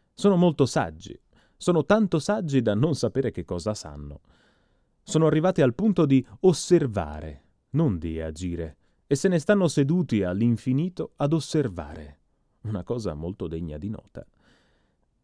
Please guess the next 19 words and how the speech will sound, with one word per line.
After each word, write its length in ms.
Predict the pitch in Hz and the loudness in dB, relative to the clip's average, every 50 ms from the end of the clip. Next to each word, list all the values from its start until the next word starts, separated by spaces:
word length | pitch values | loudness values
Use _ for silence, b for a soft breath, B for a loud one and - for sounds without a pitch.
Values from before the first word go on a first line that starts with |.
| _ _ _ _ - | _ _ _ _ 2
È 60 | 139 | 6
molto 240 | 160 196 214 - 185 | 8 8 8 8 6
interessante 580 | 143 135 143 131 120 - - 226 208 - 127 - | 6 6 6 4 4 4 4 2 4 2 2 2
quante 400 | - 156 185 202 185 - 143 131 | 2 2 2 2 2 2 2 2
cose 340 | - 196 214 196 139 123 | 2 2 2 2 2 2
sono 280 | 117 - 156 151 143 131 | 2 2 0 2 2 2
in 160 | 123 117 117 | 2 2 2
grado 240 | 113 117 151 143 123 | 4 4 4 4 2
di 100 | 110 107 | 2 2
fare, 340 | - - 110 104 104 101 - b b b b b | 2 2 2 2 2 0 -2 b b b b b
ma 100 | b 156 | b -2
ciò 240 | 160 - - 294 254 | 0 2 2 2 4
non 180 | 202 185 196 208 | 6 6 6 6
regge 320 | 240 247 262 202 165 147 | 6 4 4 4 4 6
il 140 | 127 117 107 | 6 4 4
confronto 800 | - 131 120 110 104 - - 135 160 185 185 - - 131 113 b b b b | 4 2 2 2 2 0 2 2 2 2 2 2 2 2 0 b b b b
con 240 | 165 165 160 143 - | 2 2 2 2 2
quante 480 | 175 208 220 226 202 - - 139 - | 4 4 4 4 2 2 2 2 2
cose 440 | - 170 180 190 185 156 156 151 | 2 0 0 0 0 -2 -4 -4